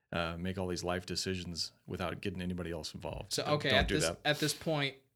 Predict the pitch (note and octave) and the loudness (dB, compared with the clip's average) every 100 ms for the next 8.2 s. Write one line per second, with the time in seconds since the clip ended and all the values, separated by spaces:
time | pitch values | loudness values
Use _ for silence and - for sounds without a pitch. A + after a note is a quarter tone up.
0 | - A#2+ A#2+ A#2+ A#2 A2+ - D3 C#3+ C3+ | -12 -6 -4 -2 -4 -4 -4 -2 0 0
1 | A#2 A2 G2+ F#2+ - - - - - E3+ | -4 -6 -8 -6 -6 -8 -20 0 8 10
2 | E3+ - F3 C#3+ C3+ C3 C3 B2+ A#2+ B2+ | 10 8 8 8 8 8 8 6 2 2
3 | A2 - A#2 G#2 G2 G#2+ G#2 F#2+ - - | 2 2 4 4 4 2 0 -2 -6 -2
4 | F#2+ - G2+ F#2+ F#2+ G2 F#2 F#2 - G2+ | -2 0 -2 -2 -2 -2 -2 -4 -6 2
5 | A2+ G#2 G2+ F#2+ F#2+ F#2+ F#2 F#2 F#2+ - | 2 2 0 0 0 -2 -4 -6 -6 -4
6 | F#2 F2+ F2 F2+ F2+ G2 B2+ A2+ G#2 F#2 | -4 -2 -4 -6 -8 4 6 8 6 2
7 | F2 - F2+ F2 - - - F#2 F2 F2 | 0 -2 -2 0 -2 -6 -4 -2 -2 -2
8 | E2+ - | -6 -8